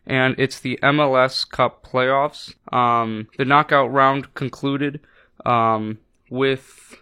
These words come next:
Sporting Kansas City and Real Salt Lake facing in one of the two Western Conference matchups.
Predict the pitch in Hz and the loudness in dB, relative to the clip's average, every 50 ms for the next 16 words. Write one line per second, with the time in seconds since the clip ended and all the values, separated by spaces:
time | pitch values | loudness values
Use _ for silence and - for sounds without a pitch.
0 | _ _ _ _ _ _ _ - - - - 151 151 147 151 147 - 156 147 147 | _ _ _ _ _ _ _ -20 -20 -4 0 2 2 2 2 0 0 0 0 0
1 | 131 135 - - - 139 135 135 123 127 127 120 117 127 135 131 131 - - 135 | -2 -4 -6 -4 -4 -2 -2 -2 -2 -2 -4 -4 -4 -4 -4 -4 -6 -6 -4 -4
2 | 127 123 110 - 127 123 123 120 - - _ _ _ - _ _ _ _ - 147 | -4 -4 -4 -4 -4 -4 -4 -6 -10 -18 _ _ _ -20 _ _ _ _ 0 0
3 | 139 139 - - 135 135 131 123 - - - 123 123 120 123 123 117 - - - | 0 0 -2 -2 -2 -2 -4 -6 -6 -6 -4 -4 -2 -2 -2 -4 -6 -8 -12 -18
4 | - - - _ _ _ _ _ - 127 139 139 139 131 135 - - - 135 127 | -20 -20 -20 _ _ _ _ _ -2 0 2 2 2 0 -2 -4 -4 -4 -4 -2
5 | 117 127 127 - - 135 127 - - 131 123 120 - - 117 110 - - 131 123 | -2 -2 -4 -4 -4 -6 -6 -2 0 0 0 0 -2 -6 -10 -10 -6 -2 0 0
6 | 123 - - - 131 127 - - - | 0 0 0 0 0 0 0 -6 -12